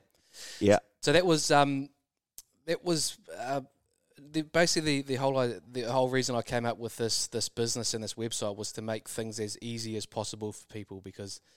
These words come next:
Speaker 2: there is a lot of information that you can find, and a lot of it's conflicting, and some of it might be relevant to someone from one country, but it may not be relevant to the next.
Speaker 1: Yep.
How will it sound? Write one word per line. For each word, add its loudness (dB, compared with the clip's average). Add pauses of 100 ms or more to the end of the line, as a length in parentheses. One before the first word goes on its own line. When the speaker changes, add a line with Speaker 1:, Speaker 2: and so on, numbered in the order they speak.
(380)
Speaker 2:
there -2
is 2
a 2
lot 6
of 2
information -4
that -4
you -12
can -12
find, -6
and -12
a -8
lot -4
of -8
it's -10
conflicting, -6
and -12 (680)
some 0
of -2
it 2
might -2
be -6
relevant -4
to -8
someone -4
from -14
one -6
country, -12
but -10
it -12
may -8
not -10
be -10
relevant -8
to -12
the -12
next. -10 (240)
Speaker 1:
Yep. -8